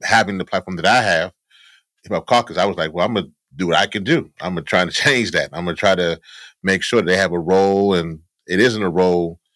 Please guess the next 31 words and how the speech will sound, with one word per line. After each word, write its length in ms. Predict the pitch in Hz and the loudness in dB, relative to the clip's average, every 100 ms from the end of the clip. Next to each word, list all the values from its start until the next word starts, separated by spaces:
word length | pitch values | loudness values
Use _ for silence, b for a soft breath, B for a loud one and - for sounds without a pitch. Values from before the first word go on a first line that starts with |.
| _ _ _ | _ _ _
where 260 | 92 87 | 0 2
they 140 | 85 87 | 2 2
have 160 | 90 | 0
to 80 | 85 | -4
feel 680 | - 101 98 90 87 82 - - | -8 -2 0 2 0 -2 -8 -6
any 200 | 95 95 | -2 2
old 180 | 87 85 | 2 0
kind 240 | - 90 85 | 0 -2 -2
of 80 | |
way." 320 | 80 80 78 - | -2 -2 -2 -6
And 140 | 82 | -4
I 60 | 82 | -2
want 240 | 85 85 | -2 -4
them 280 | 90 85 80 - | -4 -6 -6 -4
to, 300 | 90 82 85 - | 0 0 -2 -6
to, 140 | 87 82 _ | -8 -8 _
to 260 | - 82 85 | -6 -4 -4
have 280 | - 95 80 | 0 0 0
that 180 | 82 80 | -2 -4
space. 500 | - - 90 82 - | -6 -2 -2 -2 -6
And 140 | 85 | -2
I, 120 | 87 90 | -2 -2
and 120 | 87 | 0
I 180 | 87 92 | 2 2
agree 220 | 85 90 | 0 -2
with 200 | 110 78 | -2 -4
you. 160 | 85 82 | -10 -4
I 100 | 80 | -4
do 200 | 76 98 | -2 -6
think 320 | 98 92 78 | -4 -4 -2
that, 260 | 87 82 | 0 0